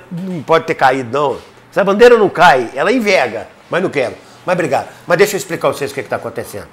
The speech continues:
Nós tamo, nós tamo preparando um cenário novo, vamos ter tudo novo, com um ambiente mais renovado.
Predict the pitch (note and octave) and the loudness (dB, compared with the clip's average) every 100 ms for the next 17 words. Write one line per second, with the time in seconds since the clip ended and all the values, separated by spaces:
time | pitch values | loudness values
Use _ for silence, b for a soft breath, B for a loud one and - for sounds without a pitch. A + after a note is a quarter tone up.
0 | B B B B C#3+ C#3+ E3 E3 B2 C3 | B B B B -6 -2 -2 -2 -4 -8
1 | A#2+ D3+ B2 C#3+ C3 A#2+ C3 B2 A2 - | -6 -8 -4 -4 0 -2 -2 -6 -6 -8
2 | A#2 A#2 G#2+ G#2+ B2+ C#3+ C3 B2+ - B | -4 -4 -4 -4 0 0 -2 -8 -14 B
3 | B B A#2+ A#2+ C3 C#3 D3 A#2 A2+ C3 | B B -10 -8 -6 -6 -6 -4 -2 2
4 | C3+ A2 A#2+ A#2+ B2+ B2 A#2+ B2 A2+ A#2 | 0 0 -10 -8 -6 -6 -4 -4 -4 -4
5 | B2+ A#2+ G#2+ E2 B B B - A#2 A2 | -4 -6 -14 -18 B B B -6 -2 -2
6 | F#2 - A#2+ B2+ F#2+ A#2+ C3 A#2 | -4 -6 -4 -4 0 4 4 2